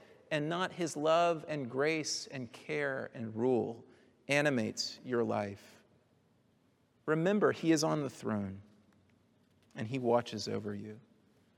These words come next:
Finally and lastly, are our lives provoking questions?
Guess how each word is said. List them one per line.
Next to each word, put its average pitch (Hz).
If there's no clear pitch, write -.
Finally 196
and 160
lastly, 170
are 170
our 180
lives 214
provoking 170
questions? -